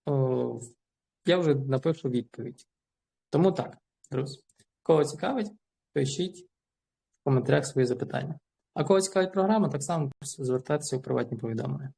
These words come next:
Наразі всім дякую за вашу увагу. Е,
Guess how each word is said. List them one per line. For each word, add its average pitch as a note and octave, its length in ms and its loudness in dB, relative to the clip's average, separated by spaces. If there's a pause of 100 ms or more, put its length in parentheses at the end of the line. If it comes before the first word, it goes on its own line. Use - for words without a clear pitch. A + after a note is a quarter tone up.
(540)
Наразі F3+ 220 4
всім F3 220 -4
дякую F3 380 -2
за D#3+ 260 2
вашу D#3 540 0
увагу. G3 540 2 (680)
Е, B2 800 2